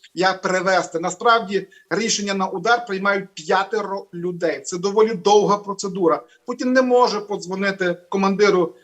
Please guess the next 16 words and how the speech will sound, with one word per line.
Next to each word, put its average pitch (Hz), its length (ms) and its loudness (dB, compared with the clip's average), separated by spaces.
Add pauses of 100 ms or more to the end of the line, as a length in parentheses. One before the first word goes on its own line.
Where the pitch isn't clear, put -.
(100)
скажімо, 190 480 0
ракетоносця 196 580 -2
Ту 190 160 -4
дев'яносто 175 400 -2
п'ять 180 240 0
М 202 160 2
С - 220 0
і 196 60 -4
сказати: 190 400 -2
«Давай 220 300 2
ракету 196 400 -4
Х 175 160 0
сто 196 200 -4
один 196 240 -2
на 214 120 2
борт 262 300 2